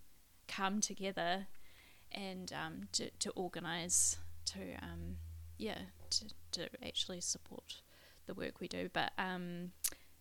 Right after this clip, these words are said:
yeah, I would say maybe on a more personal note, in recent years, as I have kind of developed, uh,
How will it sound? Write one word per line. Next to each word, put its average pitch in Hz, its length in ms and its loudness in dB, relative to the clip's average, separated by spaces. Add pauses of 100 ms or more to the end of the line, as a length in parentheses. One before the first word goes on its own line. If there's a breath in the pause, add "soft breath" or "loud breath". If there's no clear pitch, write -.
(680 loud breath)
yeah, 320 380 4 (140)
I 330 200 0
would 392 160 2
say 202 920 4 (760)
maybe 392 320 -4
on 254 160 4
a 254 60 8
more 226 240 4 (580)
personal 233 600 2
note, - 680 0 (1400 soft breath)
in 233 200 8
recent 226 540 6
years, 202 540 2
as 202 260 4
I 185 120 4
have 202 340 -2
kind 190 220 -2
of 196 80 -2 (100)
developed, - 880 2 (440)
uh, 180 220 -2